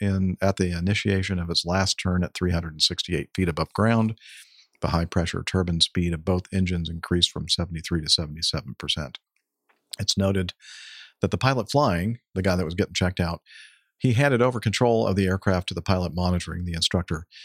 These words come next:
Um, and the pilot monitoring, who was previously the pilot flying, repeated again that there was no power coming from the engines. When the aircraft was at three hundred and eleven feet A G L, the stick shaker was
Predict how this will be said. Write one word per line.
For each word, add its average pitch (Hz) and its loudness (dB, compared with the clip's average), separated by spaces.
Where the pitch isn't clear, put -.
Um, 90 -4
and 90 2
the 85 -4
pilot 92 0
monitoring, 90 0
who 87 -2
was 82 -2
previously 90 0
the 82 -6
pilot 85 -4
flying, 117 4
repeated 107 0
again 98 4
that 92 0
there 87 -2
was 85 -2
no 95 4
power 87 0
coming 87 2
from 160 -4
the 87 2
engines. 101 2
When 87 0
the 87 2
aircraft 87 0
was 82 -2
at - -6
three 98 4
hundred 90 2
and 80 -10
eleven 90 0
feet 95 0
A 87 0
G 85 -2
L, 87 -2
the - -6
stick - 0
shaker 80 -2
was 80 -4